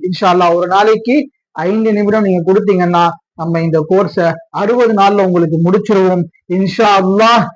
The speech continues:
அல்லாஹ் நாடினால் அறுபத்தி ஓராவது நாள் உங்களாலையும் குர்ஆனை பிறர் ஓதுவதை கேட்டு ரசித்து நம்மாலும் இது போன்று ஓத முடியவில்லை என்ற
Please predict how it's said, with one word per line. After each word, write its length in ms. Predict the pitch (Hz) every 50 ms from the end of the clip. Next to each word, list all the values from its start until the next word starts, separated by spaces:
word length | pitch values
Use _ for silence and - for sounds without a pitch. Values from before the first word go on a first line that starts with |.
| _ _ -
அல்லாஹ் 400 | 170 175 196 214 226 226 220 214 190 190
நாடினால் 680 | 185 185 190 196 196 202 202 214 226 233 247 262 233 - - - _ - -
அறுபத்தி 520 | 156 170 185 196 226 247 240 226 240 233 208
ஓராவது 540 | 190 190 202 208 208 196 190 175 175 160 175
நாள் 240 | 175 180 180 175 170 165 - _ _ - 185
உங்களாலையும் 840 | 190 190 190 185 185 185 196 202 202 208 208 208 214 233 240 247 220
குர்ஆனை 680 | - - 175 180 196 202 196 202 202 202 196 208 220 240 254 196 - _ _ _ _
பிறர் 340 | - 202 202 202 220 220 202 196 190
ஓதுவதை 540 | 202 214 226 220 233 226 226 220 220 226 214 180 165
கேட்டு 480 | - - 208 220 233 226 226 - - 226 208 139 - - _ _ _ _ -
ரசித்து 500 | 190 196 190 196 247 226 185 - - 233 196 - -
நம்மாலும் 600 | 170 165 175 190 202 220 226 233 240 254 254 247 240
இது 140 | 226 214 226
போன்று 320 | 208 220 220 226 226 208 220 190
ஓத 180 | 185 208 220 240 240
முடியவில்லை 580 | 233 226 220 220 220 226 226 233 226 233 233 240 233 226
என்ற 260 | 214 214 214 208 196